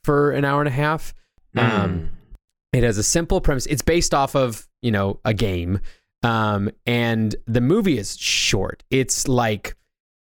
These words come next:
Speaker 1: seventy, eight, eight, seventy minutes, something like that, which is great. Just, like, get in,
Speaker 2: Yeah.
Speaker 1: get out. Um, oh, actually, it's about an hour and a half, but it doesn't feel that long.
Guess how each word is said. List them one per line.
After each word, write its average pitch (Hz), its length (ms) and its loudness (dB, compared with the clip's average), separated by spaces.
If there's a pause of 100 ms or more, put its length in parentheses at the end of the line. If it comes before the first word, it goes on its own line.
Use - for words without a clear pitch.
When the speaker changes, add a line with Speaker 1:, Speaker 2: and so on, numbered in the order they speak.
(100)
Speaker 1:
seventy, 139 1400 0
eight, 127 240 2
eight, 139 240 2
seventy 143 340 0
minutes, 143 320 2
something 156 140 2
like 143 80 0
that, 151 120 0
which 113 140 0
is 107 80 0
great. - 400 -2
Just, - 220 0
like, 127 160 0
get 180 200 2
in, 156 200 2
Speaker 2:
Yeah. 147 80 -2
Speaker 1:
get 147 200 2
out. 117 340 0 (440)
Um, 117 280 2
oh, 214 140 4
actually, 240 220 0
it's 214 100 -4
about 151 220 0
an 131 120 0
hour 123 200 2
and 110 80 0
a 101 60 0
half, 92 340 -6
but - 140 4
it 196 40 2
doesn't 196 280 0
feel 147 300 2
that 95 180 -2
long. 85 260 -4